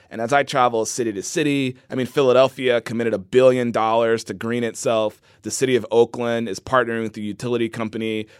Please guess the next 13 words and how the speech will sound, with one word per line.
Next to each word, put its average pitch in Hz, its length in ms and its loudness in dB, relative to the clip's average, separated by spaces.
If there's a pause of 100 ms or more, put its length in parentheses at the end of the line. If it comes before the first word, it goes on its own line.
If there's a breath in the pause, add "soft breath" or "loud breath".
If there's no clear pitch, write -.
to 113 80 -10
put - 180 -2
hundreds 147 480 0
of 123 80 -6
millions 123 360 -2
of 107 100 -8
dollars 110 380 0
to 107 100 -10
work 110 360 -2
to 107 80 -12
green 110 320 -8
Oakland. 107 580 -8 (300 soft breath)
Um, 107 320 -8